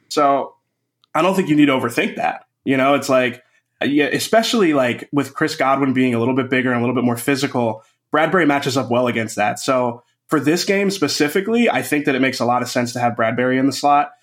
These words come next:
Um, I think you'll see more base defense. You know, I think that you might see more of that five two where they only have the two outside corners, you know. Uh, but I think when there are three cornerbacks on the field, like you asked, like, I think Bradbury will be in the slot. I think Josh Jobe will be on the outside.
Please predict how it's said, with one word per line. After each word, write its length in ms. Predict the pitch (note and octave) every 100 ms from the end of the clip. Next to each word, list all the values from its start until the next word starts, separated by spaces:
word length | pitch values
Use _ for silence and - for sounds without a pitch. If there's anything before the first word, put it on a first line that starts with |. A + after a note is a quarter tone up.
| _ _
Um, 380 | C3+ C3 C3 B2+
I 140 | C3+ E3
think 220 | A3+ G#3
you'll 120 | G#3+
see 180 | G#3 G#3+
more 320 | D#3+ D3+ F3
base 440 | A#2+ C3 D3 G#3+
defense. 600 | - G#2 - G#2 A#2 - A#2
You 100 | C3
know, 140 | B2+
I 100 | B2+
think 260 | B2+ C#3+ C#3+
that 280 | C3 A#2 - _ -
you 100 | C#3
might 160 | C#3
see 100 | -
more 140 | D3 C#3+
of 60 |
that 180 | C#3 -
five 300 | C#3+ C3+ B2+
two 260 | - D#3+ D#3+
where 140 | B2
they 100 | B2
only 280 | B2 C3+ C3+
have 280 | A#2+ D3+ -
the 60 |
two 200 | - A2
outside 360 | A2 - - G2
corners, 440 | - A#2+ C#3 C3
you 100 | A#2+
know. 320 | A#2+ A#2+ A2+ - _ _ -
Uh, 300 | B2+ B2 A#2+
but 140 | E3 D3+
I 80 | C#3+
think 240 | F3 E3
when 120 | D#3
there 160 | D3 C3
are 160 | C3
three 220 | C#3+ D3+ C#3
cornerbacks 480 | C#3 C#3+ D3 D3
on 80 | D3
the 60 | C#3+
field, 200 | D3+ D3+
like 200 | B2+ B2
you 100 | C3
asked, 300 | B2 C#3 -
like, 200 | A#2 G2+ _ _ -
I 80 |
think 200 | D3 F#3
Bradbury 380 | C3+ C#3 C#3+ D3+
will 80 | D3+
be 80 | D3+
in 60 |
the 60 | D#3
slot. 280 | - A#2+ A#2
I 40 |
think 180 | A#2 B2+
Josh 280 | B2+ A#2+ -
Jobe 140 | A#2+
will 100 | A#2
be 100 | A#2
on 120 | A#2 A2+
the 80 |
outside. 600 | A2+ A#2 - A2 A2 A2